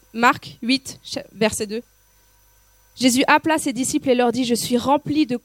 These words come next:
compassion pour cette foule. » Et ensuite, il fait un miracle. Jésus, il était animé par l'amour.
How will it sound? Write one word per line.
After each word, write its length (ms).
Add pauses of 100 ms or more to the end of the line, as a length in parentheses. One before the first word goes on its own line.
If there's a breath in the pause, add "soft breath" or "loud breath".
compassion 680
pour 180
cette 220
foule. » 580 (1500)
Et 100
ensuite, 440
il 60
fait 380
un 140
miracle. 640 (1200)
Jésus, 380
il 120
était 280 (120)
animé 500
par 220
l'amour. 500